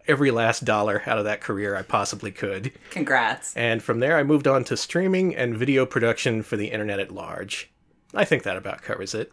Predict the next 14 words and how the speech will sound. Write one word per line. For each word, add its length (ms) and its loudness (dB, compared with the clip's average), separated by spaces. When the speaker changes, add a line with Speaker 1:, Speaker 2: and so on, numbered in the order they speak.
Speaker 2:
Yeah, 260 -2
it's, 140 -10
it 100 -12
sounds 300 -2
right. 280 2
Sounds 220 -2
about 220 -4
right. 400 -4
Speaker 1:
With 180 2
me 120 4
here 400 6
is 440 -2
my 140 0
husband, 440 2